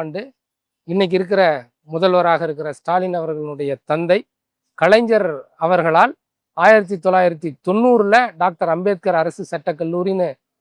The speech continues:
பெயர் மாற்றம். ஆயிரத்தி தொள்ளாயிரத்தி தொண்ணூத்தி ஏழாம் ஆண்டு டாக்டர் அம்பேத்கர் சட்ட பல்கலைக்கழகம் என்கிற பல்கலைக்கழகம் உருவாக்கப்பட்டு அதன் கீழே இந்த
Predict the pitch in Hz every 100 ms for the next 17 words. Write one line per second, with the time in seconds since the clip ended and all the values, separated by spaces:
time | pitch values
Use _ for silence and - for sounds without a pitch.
0 | - 160 180 160 147 123 202 - _ _
1 | _ _ - 190 269 233 214 226 226 214
2 | 190 180 185 202 240 185 214 175 196 202
3 | 175 151 135 131 180 - _ _ _ _
4 | 147 190 190 - 202 151 - 151 185 220
5 | 247 196 - 254 247 _ _ - 214 185
6 | - 262 185 196 208 233 240 202 202 202
7 | 202 240 202 147 185 247 262 247 185 190
8 | 220 214 190 190 185 185 165 180 220 214
9 | 180 165 170 156 285 330 _ _ _ 160
10 | 202 254 214 269 285 254 170 _ 190 185